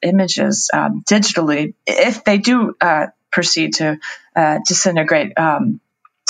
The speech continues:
but yeah, it's true. The Kodachrome is absolutely beautiful. And some of the Anscochrome is, is too, we, we find, um, um,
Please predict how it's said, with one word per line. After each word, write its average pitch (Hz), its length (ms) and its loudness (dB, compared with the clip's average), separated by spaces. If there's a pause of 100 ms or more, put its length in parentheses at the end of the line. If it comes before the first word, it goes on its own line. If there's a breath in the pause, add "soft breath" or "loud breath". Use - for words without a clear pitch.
(160)
but 190 160 2
yeah, 190 160 4
it's - 140 -4
true. 208 180 2
The 160 120 -2
Kodachrome 208 520 2
is 147 140 -6
absolutely 185 480 -2
beautiful. 151 480 -4 (300 loud breath)
And 226 120 2
some 359 200 0
of 466 80 -2
the 240 80 4
Anscochrome 180 680 2
is, 151 260 -2
is 160 200 0
too, 151 440 0
we, 165 180 -2 (160)
we 165 140 0
find, 147 440 -2
um, 151 340 -2 (600 loud breath)
um, 156 420 -2